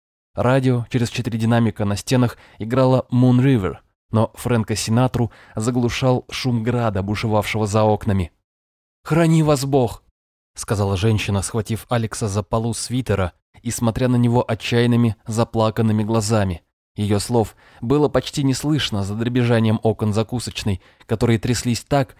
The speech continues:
что, казалось, вот-вот разлетятся на тысячу осколков. Алекс вопросительно посмотрел на Дженни, а она в ответ схватила его за руку,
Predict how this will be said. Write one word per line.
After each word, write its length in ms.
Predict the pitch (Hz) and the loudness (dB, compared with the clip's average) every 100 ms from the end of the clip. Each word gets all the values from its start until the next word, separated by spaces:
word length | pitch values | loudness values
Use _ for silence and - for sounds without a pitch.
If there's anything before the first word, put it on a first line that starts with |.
| _ _ | _ _
что, 220 | - - | -10 -6
казалось, 480 | - 131 135 135 - - | -2 2 2 2 -2 -6
вот-вот 600 | 113 147 135 131 143 - | -2 -2 0 -2 -2 -4
разлетятся 720 | 127 143 131 135 135 123 - | -4 0 0 0 0 0 0
на 100 | 123 | -2
тысячу 440 | 113 131 117 - 127 | 0 -2 -4 -2 -2
осколков. 600 | 110 - 120 98 80 - _ _ _ _ _ _ _ | -2 0 0 0 -6 -14 _ _ _ _ _ _ _
Алекс 360 | 107 110 113 - | -4 -2 -2 -4
вопросительно 580 | 113 110 107 117 110 110 | -4 -2 -4 -4 -2 -2
посмотрел 460 | 104 113 104 117 | -2 -4 -2 0
на 80 | 107 | 0
Дженни, 480 | 104 107 107 90 87 _ _ _ | 0 0 0 0 -4 _ _ _
а 160 | 98 95 | -2 0
она 200 | 107 113 | 2 2
в 60 | |
ответ 380 | 101 107 120 - - - | 0 0 -2 -2 -14 -16
схватила 540 | - 131 127 - 135 | -6 -2 -2 0 0
его 200 | 131 123 | 0 0
за 240 | 113 131 147 | 0 2 0
руку, 300 | 113 95 | -2 -6